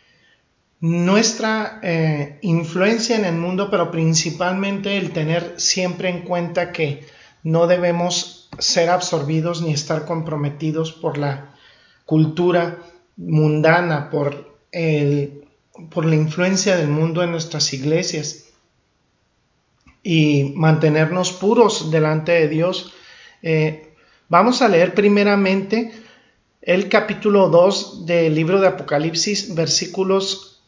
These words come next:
doce al diecisiete, y esta es la base de nuestro estudio el día de hoy. Vamos a leerlo. Dice: "Y escribe al ángel de la iglesia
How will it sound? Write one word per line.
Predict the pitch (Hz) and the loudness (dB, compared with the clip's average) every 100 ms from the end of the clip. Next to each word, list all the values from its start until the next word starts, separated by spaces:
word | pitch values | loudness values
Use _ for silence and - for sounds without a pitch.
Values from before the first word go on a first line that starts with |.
| - | -10
doce | 160 180 190 190 196 | 0 4 4 2 2
al | 180 | 2
diecisiete, | 156 151 156 - 180 175 220 233 - - - - - | 0 0 0 0 0 -2 -2 -4 -8 -20 -20 -20 -2
y | 160 160 | 4 6
esta | 160 160 - 180 | 6 2 -2 -2
es | 165 | 2
la | 180 | 4
base | 175 175 190 175 | 4 2 0 0
de | |
nuestro | 160 151 - 143 | 0 -2 -4 -6
estudio | - 165 165 175 175 - - _ - | -6 -4 -2 -2 -4 -8 -18 _ -6
el | 151 | 0
día | 156 156 | 4 6
de | 160 | 8
hoy. | 170 202 | 8 6
Vamos | 175 170 170 175 | 2 -2 -2 -2
a | 151 143 | -2 -2
leerlo. | 139 147 160 180 190 | -2 0 2 2 0
Dice: | 170 160 165 | -2 -2 -2
"Y | 156 | -2
escribe | 156 - 208 226 233 190 | -2 0 2 4 2 2
al | 175 | 2
ángel | 180 170 202 185 | 2 0 -4 -2
de | 180 | 0
la | 156 | 0
iglesia | 143 156 165 180 170 | 0 -2 -2 -4 -6